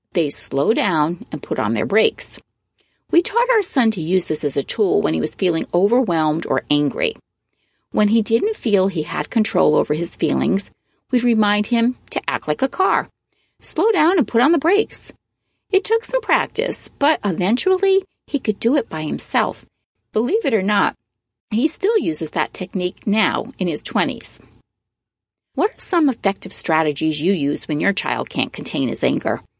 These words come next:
Share your thoughts in the comments section at quickanddirtytips dot com slash mighty dash mommy, or you can visit me on the Mighty Mommy Facebook page or Twitter.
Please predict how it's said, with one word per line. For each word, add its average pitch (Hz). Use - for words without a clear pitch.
Share 220
your 392
thoughts -
in 220
the 226
comments 381
section 330
at -
quickanddirtytips 233
dot -
com 240
slash 208
mighty 185
dash 170
mommy, 147
or 202
you 262
can 175
visit -
me 196
on 165
the 147
Mighty 156
Mommy 156
Facebook -
page 156
or 214
Twitter. 107